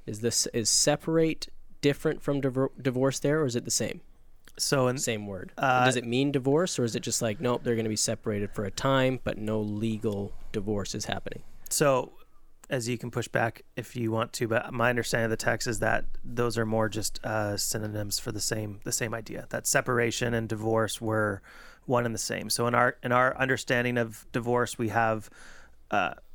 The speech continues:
Speaker 2: we have separation of the removal of the parties from one another, but that doesn't necessarily mean a legal divorce.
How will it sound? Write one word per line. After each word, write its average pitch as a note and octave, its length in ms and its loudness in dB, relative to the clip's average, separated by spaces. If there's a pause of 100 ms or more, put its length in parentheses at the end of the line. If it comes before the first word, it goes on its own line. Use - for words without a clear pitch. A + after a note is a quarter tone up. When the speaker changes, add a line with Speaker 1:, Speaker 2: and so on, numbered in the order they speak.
(100)
Speaker 2:
we B2+ 320 -2
have A#2 140 0
separation C3 800 0 (460)
of A#2+ 140 2
the A#2+ 100 -2
removal C3 460 2
of A#2+ 100 2
the - 60 -6
parties B2 320 0
from B2 180 0
one B2 140 2
another, A#2+ 300 2
but A2+ 180 -8
that A#2 180 2
doesn't A#2 320 -2
necessarily A#2 840 2
mean A#2 220 0
a A2+ 80 0
legal A#2 260 0
divorce. A2+ 540 -4